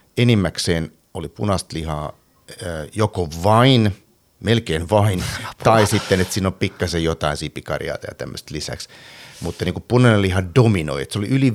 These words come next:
Speaker 1: viisikymmentä prosenttia viikosta, se oli, punainen liha oli suosituin proteiinilähde. Niitä oli kuusikymmentäviisi prosenttia. Se on vuonna kaksituhatta kahdeksantoista. Se on voinut siitä jonkin verran vähentyä, mennä siihen siipikarjapuolelle,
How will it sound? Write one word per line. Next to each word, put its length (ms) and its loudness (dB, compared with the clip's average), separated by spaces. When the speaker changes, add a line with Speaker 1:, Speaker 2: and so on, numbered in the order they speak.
Speaker 1:
viisikymmentä 380 -4
prosenttia 500 -4
viikosta, 580 -6
se 160 -6
oli, 100 -4
punainen 400 -4
liha 200 -8
oli 140 -10
suosituin 480 -10
proteiinilähde. 520 -10
Niitä 260 0
oli 80 4
kuusikymmentäviisi 600 -6
prosenttia. 600 -10
Se 100 2
on 100 6
vuonna 180 6
kaksituhatta 420 -6
kahdeksantoista. 720 -2
Se 180 -4
on 280 6
voinut 340 4
siitä 400 -2
jonkin 320 0
verran 240 4
vähentyä, 480 -2
mennä 260 0
siihen 280 -6
siipikarjapuolelle, 1400 -6